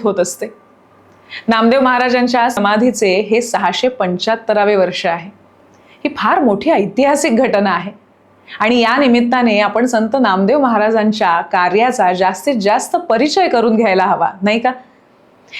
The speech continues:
याच विचाराने आजच्या भागामध्ये त्यांच्या विविधांगी व्यक्तिमत्वाचे काही पैलू आपल्यासमोर मांडले. इटर्नल मराठी या रविवारी प्रकाशित होणाऱ्या आपल्या नवीन सदरामध्ये सुद्धा आपण अशाच प्रकारे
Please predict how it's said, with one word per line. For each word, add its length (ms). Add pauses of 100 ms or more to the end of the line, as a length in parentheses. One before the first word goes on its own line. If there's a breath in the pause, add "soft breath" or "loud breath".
(100)
याच 300
विचाराने 600
आजच्या 420
भागामध्ये 760
त्यांच्या 380
विविधांगी 600
व्यक्तिमत्वाचे 920
काही 220
पैलू 400
आपल्यासमोर 600
मांडले. 380 (1000 loud breath)
इटर्नल 420
मराठी 720 (100)
या 420 (120)
रविवारी 440
प्रकाशित 440 (120)
होणाऱ्या 360
आपल्या 320
नवीन 300
सदरामध्ये 600
सुद्धा 400 (100)
आपण 220
अशाच 420
प्रकारे 640